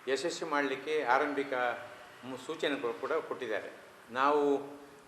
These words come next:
ಯೋಚನೆ ಮಾಡಿದಷ್ಟು ಜನಗಳ ಡಿಮ್ಯಾಂಡ್ ಸ್ಟಾಲ್‌ಗಳಿಗೆ. ಈ ರೀತಿ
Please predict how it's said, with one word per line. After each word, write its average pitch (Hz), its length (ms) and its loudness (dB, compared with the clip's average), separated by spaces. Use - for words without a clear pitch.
ಯೋಚನೆ 185 420 4
ಮಾಡಿದಷ್ಟು 175 920 4
ಜನಗಳ 143 320 4
ಡಿಮ್ಯಾಂಡ್ 127 420 2
ಸ್ಟಾಲ್‌ಗಳಿಗೆ. 113 560 0
ಈ 165 60 0
ರೀತಿ 170 680 -2